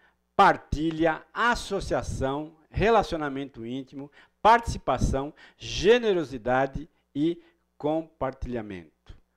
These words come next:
Por isso, então, a palavra koinonia foi escolhida pra os nossos grupos aqui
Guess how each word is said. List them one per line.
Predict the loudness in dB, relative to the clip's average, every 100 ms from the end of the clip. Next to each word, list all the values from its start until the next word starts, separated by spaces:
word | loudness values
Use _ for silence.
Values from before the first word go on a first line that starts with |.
| _
Por | -4 -2
isso, | -2 -8
então, | -10 -6
a | -6
palavra | -6 -6 -6 -8
koinonia | -8 -4 -4 -4 -8 -8 -6 -6 -10 _ _
foi | -12 -10
escolhida | -10 -12 -10 -6 -6 -6 _ _ _
pra | -4 -4 -6 _ _ _ _ _ -12
os | -10
nossos | -6 -8 -8 -12
grupos | -10 -10 -10 -10
aqui | -10 -12 -18